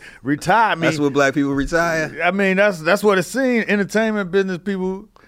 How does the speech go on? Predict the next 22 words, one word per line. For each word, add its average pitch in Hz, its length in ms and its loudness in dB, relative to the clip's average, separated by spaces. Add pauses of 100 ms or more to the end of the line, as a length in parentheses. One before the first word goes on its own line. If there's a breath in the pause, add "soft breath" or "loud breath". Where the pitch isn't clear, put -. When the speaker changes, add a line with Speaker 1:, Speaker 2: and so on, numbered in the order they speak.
(200 soft breath)
Speaker 1:
like, 131 320 0
if 104 120 -16
Speaker 2:
Go 127 40 -8
Speaker 1:
they 151 140 0
don't 196 160 2
Speaker 2:
to 185 40 -6
Speaker 1:
see 220 140 2
you 208 60 4
in 208 80 2
a - 20 -4
Speaker 2:
A. - 20 -2
Speaker 1:
while, 185 260 4
"Oh, 135 60 4
he 151 140 2
done 120 200 -2
moved 143 300 -2
to 160 80 -4
the 156 140 -2
A, 104 180 -2
done 104 180 -6
Speaker 2:
Mm-hmm. 120 80 -8
Speaker 1:
retired." 107 500 -6